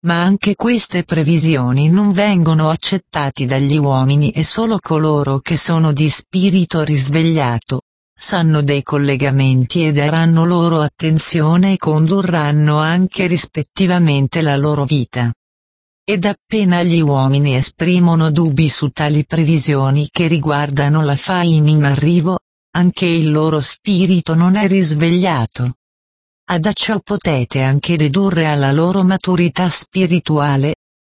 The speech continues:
perché non riconoscono la voce del Padre il quale guida a loro solo la pura verità.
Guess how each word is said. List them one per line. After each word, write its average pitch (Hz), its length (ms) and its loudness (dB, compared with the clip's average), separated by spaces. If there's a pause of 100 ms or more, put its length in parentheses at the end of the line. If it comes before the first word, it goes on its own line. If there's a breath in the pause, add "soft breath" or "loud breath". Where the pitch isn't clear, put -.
(140)
perché 254 420 -2
non 180 260 2
riconoscono 151 920 0
la 151 140 2
voce 160 400 0
del 139 240 0
Padre 135 480 -2
il 143 160 0
quale 175 440 0
guida 156 540 0
a 143 100 0
loro 143 260 0
solo 180 460 0
la 175 180 0
pura 160 320 0
verità. 147 580 -2